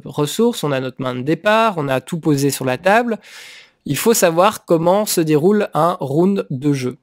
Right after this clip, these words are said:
Un round est constitué de quatre phases qui vont, euh, se répéter inlassablement l'une après l'autre. La phase de mythe, la phase d'investigation, la phase d'ennemi et la phase d'entretien.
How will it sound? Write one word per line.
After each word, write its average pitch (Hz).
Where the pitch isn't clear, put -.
Un 160
round 240
est 208
constitué 190
de 151
quatre 202
phases 143
qui 147
vont, 156
euh, 127
se -
répéter 151
inlassablement 156
l'une 180
après 160
l'autre. 135
La 127
phase 127
de 131
mythe, 208
la 135
phase 139
d'investigation, 175
la 131
phase 135
d'ennemi 180
et 143
la 139
phase 180
d'entretien. 156